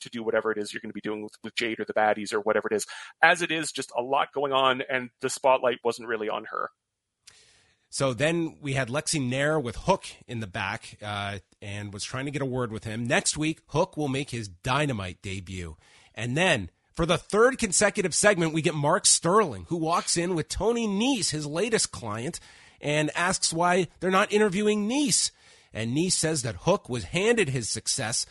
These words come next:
Speaker 2: so Hook stands up with a medicine ball,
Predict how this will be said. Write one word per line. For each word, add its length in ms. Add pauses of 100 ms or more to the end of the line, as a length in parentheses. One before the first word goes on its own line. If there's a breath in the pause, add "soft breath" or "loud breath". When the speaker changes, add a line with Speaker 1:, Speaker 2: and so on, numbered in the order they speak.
(120)
Speaker 2:
so 180
Hook 280
stands 480
up 180
with 160
a 80
medicine 520
ball, 440